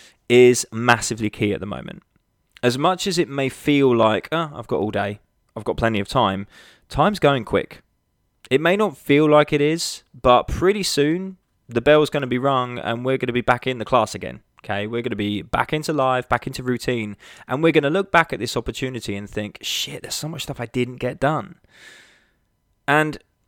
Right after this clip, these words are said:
the most important thing that we can do right now is to recognize, "Okay, I know how the day goes when I don't plan,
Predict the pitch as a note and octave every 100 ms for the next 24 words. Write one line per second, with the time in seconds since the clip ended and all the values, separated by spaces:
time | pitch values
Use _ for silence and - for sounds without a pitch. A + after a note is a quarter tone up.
0 | _ _ _ _ _ D3+ D#3+ F#3 F#3 G3
1 | - F3 C#3+ C#3 D3 B2 B2 C3 A#2+ D#3
2 | E3+ C#3 A#2 G#2+ G#2+ G#2+ - A#2+ C3+ C#3
3 | C#3+ B2 B2 A#2+ C#3 A2 G#2 A2+ C3 D3
4 | C#3+ D3+ C#3 B2 A2+ G#2+ G#2+ G#2+ G#2 G#2+
5 | G#2 G#2+ A2 - B2+ D3 E3